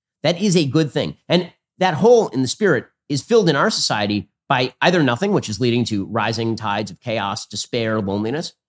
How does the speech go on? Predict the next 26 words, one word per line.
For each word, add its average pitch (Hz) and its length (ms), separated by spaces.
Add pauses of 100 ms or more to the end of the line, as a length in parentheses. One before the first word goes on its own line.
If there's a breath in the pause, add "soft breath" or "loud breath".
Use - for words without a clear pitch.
(440)
or 254 240
it's 127 160
filled 160 280
with 135 280
really 202 240
bad 151 320
causes. 82 380
People 160 200
tend 156 160
to 143 60
fill 147 140
it 127 40
with 117 100
politics. 120 460
Politics 120 360
tends 113 200
to 113 80
fill 113 180
that, 101 240
that 107 160
void 110 240
for 110 60
a 101 60
lot 98 140
of 95 60
people. 135 300